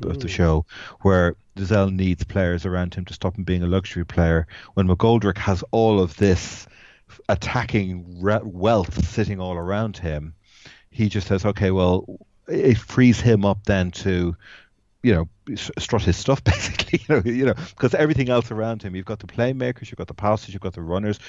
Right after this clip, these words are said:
Speaker 1: you've got the overloaded flanks. So, you know, Didsy, go on and do your stuff, 'cause, uh, we've done, we've taken care of everything else for you.
Speaker 2: Yeah.
Speaker 1: Whereas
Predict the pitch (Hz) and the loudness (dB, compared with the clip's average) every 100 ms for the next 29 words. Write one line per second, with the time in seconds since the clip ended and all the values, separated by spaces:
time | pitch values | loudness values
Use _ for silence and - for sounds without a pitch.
0 | - 92 87 90 104 117 110 113 98 92 | -6 -4 0 -2 0 2 2 4 2 2
1 | - - 104 107 - - - - - 120 | -4 -2 0 -2 -6 -14 -20 -20 -2 0
2 | 107 127 95 92 - 131 135 117 - 117 | 2 2 2 -2 0 2 2 0 0 0
3 | 123 135 127 139 139 - 165 - - 117 | 2 0 0 2 0 2 0 0 -4 -2
4 | 127 131 127 131 131 - 143 135 131 127 | 0 0 -2 0 0 2 -2 -2 -2 0
5 | 131 127 131 131 127 - 139 139 120 87 | 0 -2 -4 -2 -2 -2 -2 0 0 -2
6 | 82 98 87 87 104 101 104 104 | -2 -6 -8 -2 2 4 2 0